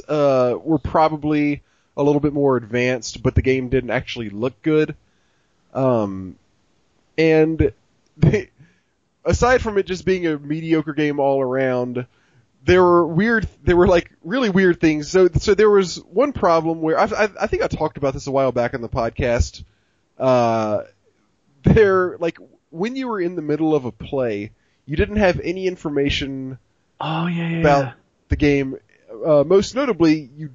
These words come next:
Speaker 1: there was not a play clock in the middle of a play. You could only see the play clock when you're, like, calling plays. And so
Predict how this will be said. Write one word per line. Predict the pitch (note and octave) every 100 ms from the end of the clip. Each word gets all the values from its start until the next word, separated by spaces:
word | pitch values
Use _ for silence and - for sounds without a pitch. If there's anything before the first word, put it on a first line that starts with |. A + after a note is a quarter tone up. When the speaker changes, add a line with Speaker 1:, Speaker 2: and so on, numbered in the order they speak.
| _
Speaker 1:
there | D3+ C#3+
was | D3
not | D3+ C#3+
a | C3+ B2 A#2+ - -
play | A3+ G3
clock | D3 A2 G#2+ - - - _ _ _ _ _ _ _ _ _ _ _ -
in | D#3
the | D3+
middle | C#3 C3+
of | A#2+
a |
play. | A2+ A#2+ G#2+
You | A2+
could | C3 D#3+
only | F3
see | E3 D3
the |
play | - F3
clock | - D3 C#3 -
when | B2+
you're, | B2
like, | A2 G2+
calling | - B2 G#2
plays. | - G#2+ D#2+ F#2 - - _ _ _ _ _
And | - D#3+
so | - F3 E3+